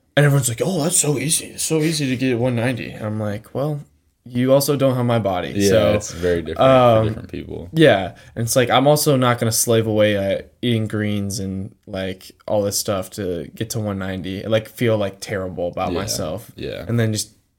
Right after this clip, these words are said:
Speaker 1: put it all on, um, after the wedding. So I think,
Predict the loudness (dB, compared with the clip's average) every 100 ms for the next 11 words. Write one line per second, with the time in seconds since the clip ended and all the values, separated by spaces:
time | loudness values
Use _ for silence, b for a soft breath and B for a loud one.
0 | _ -2 0 2 0 -2 -2 -4 -6 -10
1 | _ b b b b b b b b b
2 | b 2 4 2 -4 -8 -12 _ -4 -4
3 | -2 -2 0 0 0 6 6 6 2 0